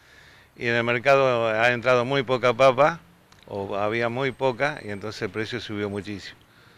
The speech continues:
Este, hasta que no empiece a cosechar nuevamente Tucumán, este, que, que mejore el, el tiempo, este, va a pasar unos días y lu-, luego el precio se normaliza.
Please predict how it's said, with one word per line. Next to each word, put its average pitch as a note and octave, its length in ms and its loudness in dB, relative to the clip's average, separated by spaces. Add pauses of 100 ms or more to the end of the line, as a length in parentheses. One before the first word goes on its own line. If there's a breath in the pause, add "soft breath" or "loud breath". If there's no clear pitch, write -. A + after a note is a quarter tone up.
(580 soft breath)
Este, G2+ 580 -6
hasta G2+ 300 0
que A2+ 220 -2
no D3 240 6
empiece C3+ 340 0
a A#2+ 60 2
cosechar A#2 440 -2
nuevamente B2 440 -2
Tucumán, B2 460 0
este, G2+ 300 -4
que, F#2 120 -14 (240)
que F#2+ 140 -12
mejore A2+ 380 -4
el, G#2+ 100 -4
el G#2 240 -2
tiempo, C3 480 -2
este, G2+ 320 -2
va G2 180 -2
a G2 40 -2
pasar - 440 -8
unos A#2 240 -4
días B2+ 320 2 (760 soft breath)
y G#2 240 -4
lu-, G#2+ 180 -2
luego C3 380 4
el G2 340 -4 (180)
precio A#2+ 280 -4
se G#2 120 -4
normaliza. G#2 680 -2